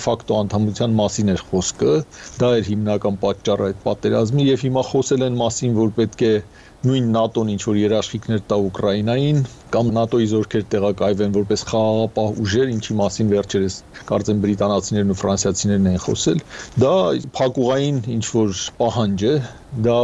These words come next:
բանակցությունները սկսելուց առաջ արդեն կարող է բանակցությունները տապալել։ Հիմա երաշխիքներ,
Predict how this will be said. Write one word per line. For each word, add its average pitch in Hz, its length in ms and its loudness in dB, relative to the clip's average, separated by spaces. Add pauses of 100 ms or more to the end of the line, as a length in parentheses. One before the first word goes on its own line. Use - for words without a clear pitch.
բանակցությունները 113 800 0
սկսելուց 104 540 -2
առաջ 117 260 0
արդեն 107 300 -2
կարող 104 200 2
է 101 120 2
բանակցությունները 104 720 -2 (100)
տապալել։ 92 380 -2 (480)
Հիմա 185 260 2
երաշխիքներ, 180 680 0